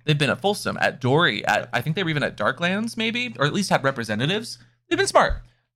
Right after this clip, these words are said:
Um, but the next one on here, what do you think the most valuable position, I'm gonna say the most popular position,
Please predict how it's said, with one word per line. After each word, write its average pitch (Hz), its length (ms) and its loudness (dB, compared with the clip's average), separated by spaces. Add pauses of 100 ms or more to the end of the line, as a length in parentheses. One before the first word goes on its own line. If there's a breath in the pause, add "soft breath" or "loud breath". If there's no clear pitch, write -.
Um, 143 240 4
but - 360 0 (160)
the 143 80 0
next 160 240 0
one 135 80 -4
on 117 160 2
here, 120 200 0
what 123 180 2
do 240 60 2
you 254 40 0
think 262 140 -2
the 156 80 4
most 131 460 4
valuable 170 720 4
position, 123 560 2
I'm 143 120 4
gonna 220 160 4
say 196 140 0
the 156 100 2
most 127 200 2
popular 101 400 0
position, 92 500 -4